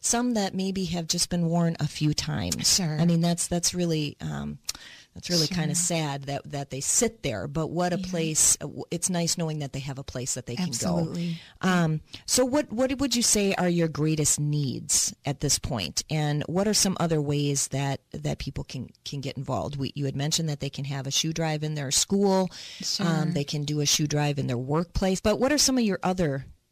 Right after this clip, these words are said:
Speaker 1: needs? And
Speaker 2: Yeah.
Speaker 1: what are some other ways that people can help?
Speaker 2: Sure. Yeah, anytime that you're collecting an item, it can get tricky 'cause, you know, we obviously, we need shoes. And so often people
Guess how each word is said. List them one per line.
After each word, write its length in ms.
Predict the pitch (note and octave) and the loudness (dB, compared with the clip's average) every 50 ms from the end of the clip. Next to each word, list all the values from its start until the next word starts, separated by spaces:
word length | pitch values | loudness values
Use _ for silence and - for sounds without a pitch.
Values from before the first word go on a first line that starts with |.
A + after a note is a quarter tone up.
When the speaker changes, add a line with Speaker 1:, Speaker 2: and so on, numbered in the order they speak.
| _ - | _ -4
Speaker 1:
needs? 580 | D#3 D#3 C#3+ C3 A2+ C#2+ - - - - - - - | -2 0 0 -2 -2 -4 -2 0 0 0 0 0 0
And 200 | E3+ E3+ E3 E3+ | 0 2 2 2
Speaker 2:
Yeah. 60 | E3 | 2
Speaker 1:
what 100 | F3+ G3 | 2 2
are 80 | G3+ G3+ | 2 2
some 240 | - - F#3 F3+ - - | 2 2 0 0 0 0
other 280 | F3+ F#3+ G3+ A3 A3 G3+ | -2 0 0 0 0 0
ways 640 | D#3 C#3 C3+ C3 B2+ F#2 G2+ - C#3+ - - - - _ | -2 -4 -4 -4 -6 -6 -6 -4 -2 -2 -2 -2 -4 _
that 380 | - D3 C#3+ E3 D3+ D3 C#3+ - | -8 -2 0 0 0 0 -2 -2
people 260 | - - D3+ - D3 | -4 -6 -4 -6 -6
can 180 | - - B2+ B2+ | -6 -6 -6 -4
help? 340 | C3 C3+ - - - - - - - _ _ _ | -4 -6 -8 -8 -10 -10 -12 -12 -14 _ _ _
Speaker 2:
Sure. 360 | - - - G#3+ G#3+ G#3+ G3 F3+ - - - - - - | -12 -10 -8 -6 -6 -6 -8 -10 -12 -18 -20 -20 -8 -2
Yeah, 120 | - B3 - | -2 0 4
anytime 480 | - A#3+ C4+ D4+ D4+ - - E4+ E4 E4 | 6 6 6 6 6 4 0 -2 -2 -2
that 120 | D#4 B3+ | -2 -2
you're 120 | A3+ A3 G3 | -2 -2 -4
collecting 680 | - - F3+ E3+ E3 E3+ - - - G#3+ A3 A3 G#3+ | -4 -4 -2 -2 -2 -4 -4 -2 0 2 2 2 2
an 120 | G3+ E3 - | 0 -2 -2
item, 460 | - E3+ E3+ F3 F#3 F#3 G3 G#3 G#3+ - - | -2 0 0 2 2 2 0 0 0 -2 -4
it 80 | G3 | -4
can 140 | - G3+ F#3+ | -2 -2 -2
get 120 | F3 - - | 0 -2 -2
tricky 440 | - F3 E3 - F3 D#3+ D#3+ D#3+ - | -4 -6 -6 -4 -6 -6 -6 -8 -10
'cause, 160 | - G3 F#3 | -8 -4 -2
you 60 | F#3+ G#3 | 0 0
know, 180 | F#3 F3+ F3+ | 0 0 -2
we 200 | F#3+ F#3+ F#3+ E3+ | -2 -4 -4 -4
obviously, 480 | E3 E3+ E3+ G3+ G3+ - - G#3 G3+ F#3+ | -6 -6 -4 -4 -4 -4 -4 -4 -4 -4
we 200 | E3 E3+ F3 F3+ | -4 -4 -4 -2
need 360 | F3 E3+ E3 E3 E3+ F3+ F#3+ | -2 -4 -4 -4 -4 -4 -2
shoes. 560 | - - - B3 C#4+ E4 D#4+ G3 E3 E3+ - | -2 -2 -2 0 -2 -2 -2 -4 -6 -8 -8
And 100 | F3+ F3 | -8 -6
so 140 | F3 - F#3 | -6 -6 -6
often 320 | - F3 F#3 - - G#3 | -6 -6 -6 -4 -6 -6
people 480 | F#3 - - G3 - G3+ G3+ F#3+ F#3+ | -6 -4 -6 -8 -6 -6 -4 -4 -6